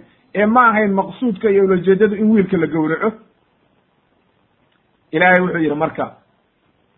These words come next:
halkaa markay arrintii dhacday, "Inna haadha lahuwa albalaa'u almubiin." Waa arrin imtixaana buu yidhi Ilaahay. Maya, Ila-, waxaa ka horreysay, "Inna kadhalika najzi almuxsiniin." Ay macnaha markay hoggaansameen labadoodiiba, oo arrinkii Ilaahay ay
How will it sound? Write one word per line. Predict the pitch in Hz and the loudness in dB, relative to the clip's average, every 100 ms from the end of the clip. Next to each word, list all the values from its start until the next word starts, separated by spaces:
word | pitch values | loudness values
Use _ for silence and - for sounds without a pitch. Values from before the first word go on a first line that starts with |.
| - | -4
halkaa | 202 196 196 | -2 0 2
markay | 175 185 185 | 2 0 0
arrintii | 160 196 185 190 | 0 0 -4 -4
dhacday, | 156 156 147 120 - _ _ | -2 -2 -2 -6 -12 _ _
"Inna | 202 196 185 | -4 -2 -2
haadha | 170 175 165 165 160 | 0 2 2 0 0
lahuwa | 160 160 147 | -2 -2 -2
albalaa'u | 139 147 156 139 | -2 -2 -2 -2
almubiin." | 139 135 139 180 - _ _ _ _ | -6 -6 -8 -10 -16 _ _ _ _
Waa | 147 160 | -4 -2
arrin | 156 185 | -2 -6
imtixaana | 165 131 - 170 156 143 | -8 -10 -6 -4 -2 -2
buu | 135 | -4
yidhi | 113 113 _ _ | -6 -12 _ _
Ilaahay. | 147 143 135 131 - _ _ _ _ _ _ _ _ _ _ - | -6 -6 -6 -8 -12 _ _ _ _ _ _ _ _ _ _ -6
Maya, | 180 214 180 | 0 0 0
Ila-, | 208 202 | 0 2
waxaa | 226 | 2
ka | 208 | 4
horreysay, | 226 208 190 208 | 4 4 2 0
"Inna | 226 226 196 | 0 2 0
kadhalika | 202 214 214 202 | 2 2 2 0
najzi | 202 208 180 | -2 -2 -2
almuxsiniin." | 190 190 196 - 226 240 - _ _ _ | -2 -4 -6 -4 -2 -4 -8 _ _ _
Ay | 202 | -4
macnaha | 202 - 226 220 | -2 2 4 4
markay | 240 233 | 2 4
hoggaansameen | 208 185 196 190 185 202 214 190 - _ _ | 4 4 2 -2 -2 -2 -2 -4 -12 _ _
labadoodiiba, | 175 208 233 208 180 190 185 165 - _ - | 0 2 2 2 2 2 0 -2 -10 _ -6
oo | 180 | 0
arrinkii | 226 220 190 202 202 | 0 0 -2 -4 0
Ilaahay | 220 202 190 | 2 2 2
ay | 190 | -2